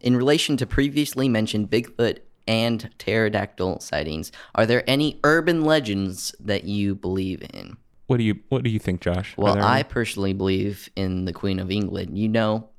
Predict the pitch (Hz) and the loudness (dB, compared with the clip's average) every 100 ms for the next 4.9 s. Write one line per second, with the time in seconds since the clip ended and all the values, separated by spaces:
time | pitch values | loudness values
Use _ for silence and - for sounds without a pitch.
0 | - - - 123 110 92 - 107 117 117 | -20 -20 -6 0 0 0 2 2 2 0
1 | - 104 110 117 123 117 120 117 117 117 | 0 0 2 2 2 2 2 0 0 0
2 | 95 95 90 92 - - 98 - 123 135 | -2 -2 -4 -4 -8 -2 -2 -2 -4 -4
3 | - 131 - 104 104 107 - 104 92 92 | -6 -10 -6 -2 -2 -2 -2 0 0 0
4 | 98 95 - - 95 90 87 87 87 | -2 -2 -6 -4 0 0 0 -2 -4